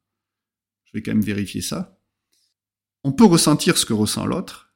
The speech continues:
mais c'est bien notre corps qui nous permet de ressentir. Nos, nos, nos ressentis n'appartiennent qu'à notre intériorité.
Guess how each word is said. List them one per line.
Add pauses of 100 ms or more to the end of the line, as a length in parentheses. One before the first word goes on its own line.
(120)
mais
c'est
bien
notre
corps
qui
nous
permet
de
ressentir.
Nos,
nos,
nos
ressentis
n'appartiennent
qu'à
notre
intériorité.